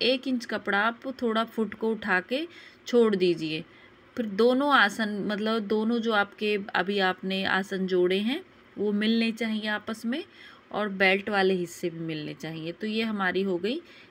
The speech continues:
यहाँ से दूसरा आसन। अब हम इसको सिलेंगे नेफे को। तो हमने कितना एक्स्ट्रा लिया था इसमें, हमने लिया था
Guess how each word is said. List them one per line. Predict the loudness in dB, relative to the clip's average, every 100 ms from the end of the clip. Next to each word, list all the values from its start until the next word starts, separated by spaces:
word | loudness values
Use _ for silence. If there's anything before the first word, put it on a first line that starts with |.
| -4
यहाँ | -2 -2
से | -2 -4
दूसरा | -2 -4 -2 0
आसन। | 0 -4 -6
अब | -4 -2
हम | -2 -2 -2 -4
इसको | -8 -4 -4
सिलेंगे | 0 0 0 -2
नेफे | -4 -8 -8 -10
को। | -10 -14 -14 -20 -20 -20 -20 -20 -20 -20 -20 -20 -12 -4
तो |
हमने | 0 2 2
कितना | 0 -4 2 2
एक्स्ट्रा | 2 0 -4
लिया | 0 0 0
था | 0
इसमें, | -4 -2 -4 -4
हमने | -4 -2 0
लिया | 2 2 2
था | 0 -6